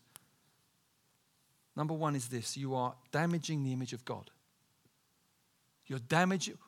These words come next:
when you speak a curse word to someone, you, you are, the chief sin on it is that that person is made in God's image. So you are defacing the image of God.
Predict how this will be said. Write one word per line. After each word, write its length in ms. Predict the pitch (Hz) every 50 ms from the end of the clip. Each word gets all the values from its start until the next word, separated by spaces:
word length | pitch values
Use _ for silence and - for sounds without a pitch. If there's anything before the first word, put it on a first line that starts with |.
| - _ _
when 240 | 151 165 170 175 180
you 160 | 220 269 269
speak 340 | - - - - 226 190 -
a 40 | 160
curse 400 | - - 220 214 208 196 - -
word 160 | 165 147 135
to 100 | - 143
someone, 500 | - - 151 139 135 131 127 135 151 151 - - - - - - - -
you, 180 | 156 165 175 -
you 260 | 165 165 165 160 160
are, 180 | 156 160 165 - - - -
the 80 | - 151
chief 460 | - - - - 285 294 294 294 -
sin 340 | - - 285 294 254 208 - -
on 140 | 156 151 139
it 120 | 143 -
is 140 | 170 160 147
that 220 | 190 185 - 185 165
that 240 | 220 262 - -
person 260 | - 233 226 202 196 170
is 60 | 170
made 220 | 185 185 180 156 175
in 80 | 165
God's 220 | - 165 151 135 175
image. 420 | 185 156 120 110 - - - - _ _ _ _ _ - - _
So 120 | - - 175
you 240 | 170 165 190 190 190
are 80 | 175
defacing 800 | 143 - 170 - - - 214 220 240 233 - - - 160 143 139
the 80 | 135 143
image 200 | 151 143 135 -
of 120 | 127 127
God. 360 | - 156 147 127 - 165 -